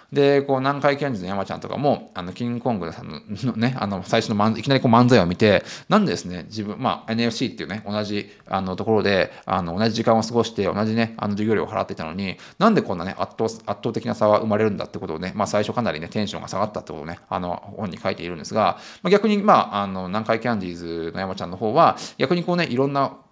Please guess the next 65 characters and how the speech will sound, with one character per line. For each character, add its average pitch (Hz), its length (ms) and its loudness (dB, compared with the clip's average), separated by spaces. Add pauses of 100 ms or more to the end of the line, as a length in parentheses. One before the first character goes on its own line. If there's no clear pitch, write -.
そ-、 127 220 -4
そ - 120 0
う 156 40 4
い 151 40 -2
っ - 20 -2
た - 80 0
こ 170 80 0
と 120 60 0
を - 20 2
観 - 160 0
察 120 120 -2
し - 100 -6
な 120 80 2
が 117 60 2
ら 110 40 4
で - 80 -4
す - 80 -6
ね、 82 80 -2
ま 107 120 0
あ、 - 20 2
自 120 120 -2
分 185 300 2
は 160 180 6
ど 185 180 2
う 202 60 4
い 127 40 -2
っ - 20 -12
た、 - 420 -4
あ 92 120 -4
の、 90 100 -8
キ - 80 -2
ャ 107 40 6
ラ 107 80 6
ク - 60 -10
タ 113 100 -2
ー - 40 2
で 107 60 2
あ 120 60 2
れ 101 60 0
ば、 107 300 2 (160)
ま - 60 -10
あ、 - 20 -6
そ - 100 -8
の 120 40 -4
中 120 140 -2
で 78 80 -2
生 - 80 -16
き - 20 -4
残 113 160 2
れ 123 80 6
る 110 60 0
か 92 100 0
っ - 120 -8
て - 80 0
い - 20 4
う - 20 4
と 139 80 -2
こ 165 100 4
ろ 185 80 10
を 151 60 6
考 131 120 2 (160)
え 165 60 8
な 175 80 6
が 170 100 6
ら、 175 220 8